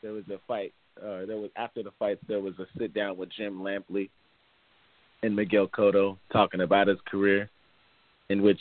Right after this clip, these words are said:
you know, I watched it to see Melissa Cotto, obviously. Um, they talked about, is he upset with the fact that he wasn't able to get a rematch with Canelo Alvarez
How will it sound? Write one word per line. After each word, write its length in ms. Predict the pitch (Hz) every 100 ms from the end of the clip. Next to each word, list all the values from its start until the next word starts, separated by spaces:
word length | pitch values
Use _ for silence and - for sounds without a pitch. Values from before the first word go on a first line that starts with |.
| - -
you 120 | 113
know, 120 | 76
I 120 | 85 95
watched 380 | 80 87 - -
it 100 | -
to 80 | 87 -
see 220 | 90 78 _ _ _ _ _ -
Melissa 340 | 95 95 -
Cotto, 320 | - 113 107 85
obviously. 640 | 98 82 73 - 82 95 _ _ _ _ _
Um, 420 | - 101 95 90 82 _ _ _ _ _ _ _ _ _ -
they 160 | 113 113
talked 320 | 135 120 120
about, 440 | 98 110 107 104 _ _ _ _ _ _ _ -
is 160 | 107 107
he 80 | 135
upset 420 | 107 - 131 123
with 140 | 117 -
the 120 | 104 -
fact 240 | 110 107 -
that 260 | 104 92 - _ _ _ _ _ -
he 60 |
wasn't 360 | 117 127 120 107
able 260 | 107 104 101
to 100 | 95
get 240 | - 101
a 80 | 95
rematch 480 | 95 110 101 82 - -
with 140 | 85 - - -
Canelo 420 | 98 107 101 104
Alvarez 540 | 110 104 107 104 98